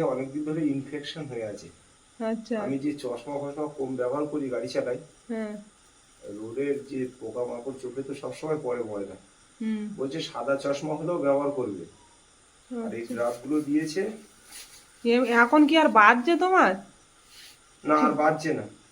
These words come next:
Speaker 2: বাজছে না?
Speaker 1: না।
Speaker 2: ওটা বের করার পর আর বাজছে না?
Speaker 1: না।
Speaker 2: ভালো
Speaker 1: এই
Speaker 2: করে।
Speaker 1: এক নম্বর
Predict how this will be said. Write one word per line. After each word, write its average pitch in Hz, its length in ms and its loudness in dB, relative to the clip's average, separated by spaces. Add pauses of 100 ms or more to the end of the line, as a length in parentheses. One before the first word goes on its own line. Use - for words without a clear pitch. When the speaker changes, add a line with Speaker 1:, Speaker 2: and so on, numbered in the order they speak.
(280)
Speaker 2:
বাজছে 214 400 2
না? 330 80 4 (360)
Speaker 1:
না। 233 140 -4
Speaker 2:
ওটা 233 220 4
বের 233 200 8
করার 277 220 8
পর 269 140 8
আর 269 140 4
বাজছে 240 260 4 (100)
না? 196 60 2 (360)
Speaker 1:
না। 104 80 -10 (920)
Speaker 2:
ভালো 214 300 -4
Speaker 1:
এই 131 120 0
Speaker 2:
করে। 131 180 2
Speaker 1:
এক 123 60 -4 (100)
নম্বর 143 240 0